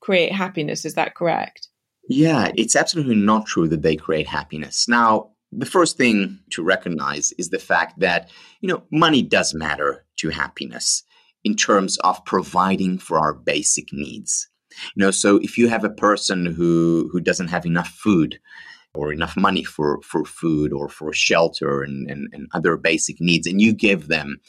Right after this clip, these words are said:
Speaker 2: you know, an extra thousand dollars, euro, quid a month, then yes, of course, they'll be happier because they received additional money. However, once basic needs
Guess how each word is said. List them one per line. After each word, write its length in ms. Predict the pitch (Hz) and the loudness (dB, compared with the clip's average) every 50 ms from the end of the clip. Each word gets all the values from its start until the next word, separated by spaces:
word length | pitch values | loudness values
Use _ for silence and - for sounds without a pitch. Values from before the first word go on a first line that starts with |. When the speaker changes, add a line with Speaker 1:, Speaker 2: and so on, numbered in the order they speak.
| - - - - _ - | -20 -20 -20 -18 _ -6
Speaker 2:
you 100 | 82 82 | -4 -2
know, 120 | 80 78 | -2 -2
an 160 | 78 76 78 76 | -2 -4 -4 -4
extra 720 | 76 85 - - - - - - 92 85 80 80 80 - - - _ _ _ _ _ | -4 -4 -2 0 -2 -2 0 2 2 4 4 4 2 2 -2 -4 _ _ _ _ _
thousand 640 | - 82 82 80 78 78 76 78 82 80 80 78 - - - | 0 2 2 2 2 0 -2 -4 -4 -4 -4 -6 -8 -4 0
dollars, 460 | 80 78 80 80 76 73 67 - 78 | 0 2 2 2 0 -2 -2 -2 0
euro, 440 | 82 82 80 78 73 71 71 69 - - _ _ _ | 0 2 2 2 2 2 0 -2 -4 -10 _ _ _
quid 380 | - - 95 87 82 78 - - - - | -6 0 2 2 2 0 -2 -6 -4 -2
a 140 | 85 82 | -2 0
month, 440 | 80 85 92 98 98 85 73 - - _ _ - - - - - _ _ _ | 0 2 2 2 2 2 -2 -8 -14 _ _ -20 -20 -20 -20 -20 _ _ _
then 480 | 98 90 113 117 117 117 117 117 120 120 | -4 -2 0 2 2 4 4 4 4 2
yes, 340 | 135 123 156 - - - - - | 2 0 0 2 0 -2 -2 -4
of 220 | - - - - - | -6 -8 -12 -4 2
course, 440 | 127 127 120 104 - - - - - - | 4 4 4 4 4 2 0 -2 -2 -2
they'll 220 | - 98 87 85 | -2 0 0 0
be 160 | - - 82 | 0 -2 -4
happier 600 | 80 - 92 82 - - - 82 76 64 - - - _ _ _ _ _ _ | -4 -2 -4 -4 -4 -4 -4 -2 -2 -2 -2 -4 -10 _ _ _ _ _ _
because 320 | - 101 - - - - - | -8 -4 0 2 2 2 2
they 80 | 98 | 4
received 640 | 87 85 85 - - - 87 80 76 78 78 - - _ | 4 4 4 2 2 2 2 2 0 0 -2 -8 -8 _
additional 440 | 87 82 - - - - 87 82 80 | -4 -2 0 0 0 0 0 0 2
money. 440 | 82 85 85 78 67 60 58 - - _ _ _ _ - - - - - | 4 4 4 4 2 -2 -6 -12 -16 _ _ _ _ -20 -20 -18 -10 -2
However, 420 | - 120 135 151 135 - 123 104 | 2 4 4 4 4 2 2 2
once 380 | 95 92 107 143 156 - - - | 2 2 2 2 2 0 -2 -2
basic 520 | 107 110 113 113 110 - - 104 - - | 0 0 0 2 0 0 -2 -4 -4 -2
needs 340 | 101 98 95 92 90 82 - | 0 0 2 2 0 -2 -6